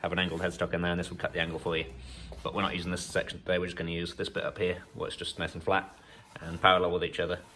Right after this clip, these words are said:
Uh, so we're gonna use the router on top of this, then this is a stop here to stop me going too far that way.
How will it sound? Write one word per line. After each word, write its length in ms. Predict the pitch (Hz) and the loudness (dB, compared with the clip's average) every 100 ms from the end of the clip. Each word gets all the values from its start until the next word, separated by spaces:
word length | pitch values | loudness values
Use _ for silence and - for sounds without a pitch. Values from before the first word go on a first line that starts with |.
| - - _ _ _ _ - - _ _ - - - - - - | -20 -20 _ _ _ _ -20 -20 _ _ -20 -20 -20 -20 -20 -16
Uh, 260 | - 82 85 | -10 -4 -4
so 240 | - 87 | 0 0
we're 80 | 82 | 0
gonna 140 | 85 90 | -2 -4
use 160 | 90 | -2
the 80 | 95 | 2
router 260 | 90 - - | 2 2 -2
on 180 | 95 | -2
top 140 | 92 82 | 0 0
of 80 | 92 | 0
this, 320 | 90 - - - | -2 -4 -14 -10
then 240 | 87 80 85 - | -8 -6 -8 -12
this 140 | - 90 | -12 -6
is 100 | 87 | 0
a 180 | 85 80 - - | 0 -2 -16 -10
stop 340 | - 92 - | -2 0 0
here 200 | 98 87 | 0 0
to 120 | 87 | -2
stop 200 | - 87 | -4 -4
me 80 | 87 | -2
going 180 | 87 87 | -4 -4
too 120 | 87 | -4
far 180 | 82 80 | -2 0
that 140 | 80 | 0
way. 160 | 87 | 0